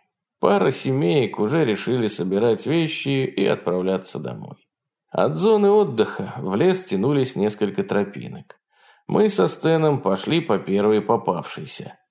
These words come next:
"Идём, Джонни, заряжай!" "Заряжай?" "Опасности повсюду!" "Правда?"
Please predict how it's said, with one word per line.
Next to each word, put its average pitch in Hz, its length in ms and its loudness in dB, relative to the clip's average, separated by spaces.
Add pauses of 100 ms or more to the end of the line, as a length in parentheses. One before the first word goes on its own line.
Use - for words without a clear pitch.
(240)
"Идём, 117 560 2
Джонни, 104 540 -2
заряжай!" 156 760 2 (380)
"Заряжай?" 101 840 -4 (340)
"Опасности 131 800 2
повсюду!" 117 920 2 (240)
"Правда?" 104 540 -2